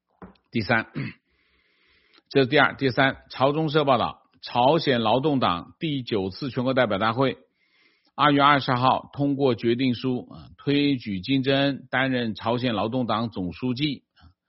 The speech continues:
朝中社强调，在金正恩领导下，朝鲜以核力量为核心的军事威慑得到了彻底的加强。决定书指出，金正恩建设了一支能够应对任何武-，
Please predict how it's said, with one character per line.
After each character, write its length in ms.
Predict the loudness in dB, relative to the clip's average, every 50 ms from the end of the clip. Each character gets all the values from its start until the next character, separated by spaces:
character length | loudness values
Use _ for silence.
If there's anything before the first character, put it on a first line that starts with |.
| _ _ _ _ _ _ _ _ _ _
朝 140 | -2 -2 0
中 160 | 0 -2 -2
社 140 | -2 -2 0
强 160 | 0 0 0
调， 340 | 2 2 2 2 0 -4 -4 2
在 260 | 4 4 6 6 4
金 240 | 2 -2 -2 -4 -2
正 160 | 0 0 0
恩 140 | 0 0 0
领 120 | 0 0 0
导 200 | 0 0 -2 0
下， 320 | 0 0 0 0 -2 -4 -12 -14
朝 240 | -6 -2 -2 -2 -2
鲜 240 | -2 -4 -4 -4 -4
以 140 | -4 -4
核 240 | -6 -6 -4 -2 0
力 160 | 0 2 2
量 240 | 2 0 0 -2 -2
为 160 | -2 0 0
核 200 | 0 0 -2 -4
心 220 | -4 -2 -2 -2 -2
的 160 | 0 -2 -2
军 240 | -2 -2 -4 -4 -2
事 140 | -4 -4 -4
威 180 | -2 0 0 0
慑 280 | 0 0 0 0 -2 -4 _ _ _ _ _ _ _ _ _ _ _ _ _ _ _ _
得 160 | -2 0 0
到 200 | 2 2 2 2
了 140 | 2 0 -2
彻 260 | -4 -2 -2 -2 -2
底 160 | 0 -2 -6
的 100 | -8 -6
加 220 | -2 0 0 0 -2
强。 260 | -4 -10 -14 -16 -20 _ _ _ _ -20 -20 -20 _ _ _ _ _ _ _
决 140 | -4 -4 -2
定 160 | -2 -4 -4
书 160 | -4 -6 -8
指 180 | -8 -8 -8 -6
出， 280 | -4 -4 -4 -6 -6 _ -8
金 240 | -4 -4 -2 -2
正 180 | -2 -2 0 0
恩 280 | 0 0 0 -2 -4 -10 _ -8
建 240 | -4 -2 -2 0
设 160 | 0 -2 -2 -2
了 80 | 0
一 160 | -2 -2 -2
支 380 | -4 -6 -6 -6 -6 -6 -6 -10 _ _ _ _ _ _
能 260 | -10 -6 -2 -2 0 0
够 220 | 2 2 2 2
应 280 | 0 0 0 0 0 0
对 360 | 0 0 0 -2 -2 -6 _
任 300 | -4 0 0 2 2 0
何 180 | 0 0 0 0
武-， 240 | 0 -2 -6 -10